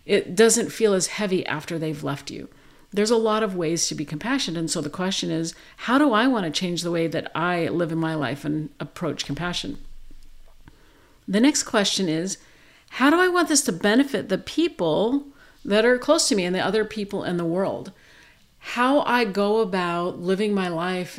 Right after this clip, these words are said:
and responding to compassionate and caring thoughts and emotions that I have,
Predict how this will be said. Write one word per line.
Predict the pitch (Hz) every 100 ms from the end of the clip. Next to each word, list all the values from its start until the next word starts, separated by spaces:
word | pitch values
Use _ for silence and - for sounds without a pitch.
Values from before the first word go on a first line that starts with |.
| -
and | 180 165 165 170 165 -
responding | 185 - - 180 208 240 214
to | - - 170 170 180 170
compassionate | 190 151 156 175 190 202 185 190 -
and | 170 160
caring | - 180 175 175 175 175
thoughts | - 170 175 180
and |
emotions | 160 160 165 208 226 160
that | 160
I | 131
have, | 151 - - 202